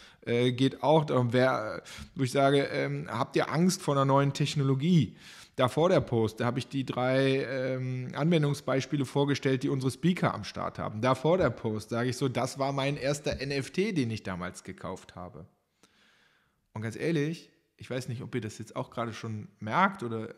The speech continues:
auch in den letzten Stücken Content, die wir gemacht haben, gedacht habt, das ist nicht das, was unsere Zielgruppe gerade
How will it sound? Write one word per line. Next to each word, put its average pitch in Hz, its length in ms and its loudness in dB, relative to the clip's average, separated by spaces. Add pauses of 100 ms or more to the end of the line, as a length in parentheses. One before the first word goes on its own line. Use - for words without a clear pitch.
(220)
auch - 260 -14
in 120 220 -8
den 113 140 -6
letzten 123 800 -8
Stücken 127 340 -10
Content, 135 360 -4
die 120 100 -6
wir 113 100 -4
gemacht 110 280 -10
haben, 104 280 -6 (420)
gedacht 117 460 -4
habt, 127 340 -8 (1500)
das 107 180 -8
ist 151 220 -6
nicht 143 320 -6
das, - 500 -8 (600)
was - 380 -10
unsere 117 340 -4
Zielgruppe 123 760 -6
gerade 110 540 -6